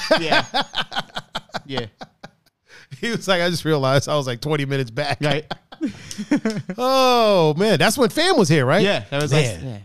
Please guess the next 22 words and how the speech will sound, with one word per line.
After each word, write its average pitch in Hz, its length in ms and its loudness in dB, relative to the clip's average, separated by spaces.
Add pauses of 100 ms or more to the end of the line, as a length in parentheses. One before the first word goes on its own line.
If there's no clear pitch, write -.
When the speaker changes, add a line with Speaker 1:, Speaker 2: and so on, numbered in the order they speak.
(220)
Speaker 1:
do 113 80 -8
Speaker 2:
How 349 160 4
Speaker 1:
that. 175 80 -4
Speaker 2:
good 185 180 6
was 143 160 2
that 147 200 2
food, 123 340 0
bro? 90 340 -8 (1000)
Speaker 1:
That 131 80 -12
was 254 100 -8
Speaker 2:
Man. 247 120 2
Speaker 1:
amazing. 156 280 4 (800)
And, 214 100 0
like, 214 100 -2
the, 190 100 0
the 170 160 -2
thing 196 200 -4
is, 220 160 -4
like, 147 300 -6
you 349 40 -10
know, 233 140 -6
it's, - 320 -14